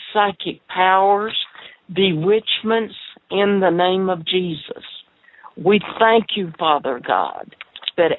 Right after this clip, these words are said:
as we pray, we bind the spirits of sorcery in the churches over our children. We're Sunday school teachers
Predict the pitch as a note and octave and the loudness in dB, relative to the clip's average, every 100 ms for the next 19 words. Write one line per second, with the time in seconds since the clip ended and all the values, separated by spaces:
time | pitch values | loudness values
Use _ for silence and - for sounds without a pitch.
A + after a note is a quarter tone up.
0 | - F#3 G#3+ G#3 - F3+ G3+ G3 - - | 0 2 2 0 -4 -4 -4 -4 -8 -2
1 | F3+ D3 F2+ D2+ - _ _ _ D3+ G3 | 0 0 -2 -10 -18 _ _ _ -2 0
2 | D#3+ - F#3 F#3+ F#3 D#3+ D3 C#3+ - F3 | -2 -2 0 0 0 -4 -8 -12 -14 -10
3 | G3 G3 D3+ - - - - - - F#3+ | -4 -2 -2 -6 -12 -10 -10 -8 0 2
4 | F#3+ - - C#3+ C#3 D3 D3+ C3+ B2+ - | 4 2 0 0 -2 0 0 0 -2 0
5 | G3+ G3+ D#3+ - - - - _ - - | 2 2 0 -4 -4 -10 -18 _ -20 -4
6 | F#3+ G3 F3+ C#3+ - D#3+ D#3 - - G3 | 0 2 2 0 2 0 0 -2 0 2
7 | G3 F#3+ D#3 A2+ C2 - _ _ _ _ | 2 0 0 -2 -4 -10 _ _ _ _
8 | F3 F#3 F3 - A#3 A#3+ G3+ D#3+ - F#3+ | 0 0 0 0 2 2 -2 -6 -4 -2
9 | D#3+ D3 - _ _ _ _ _ _ - | -2 -2 -12 _ _ _ _ _ _ -4
10 | A#3 G#3+ - - B1+ | 0 0 0 0 -2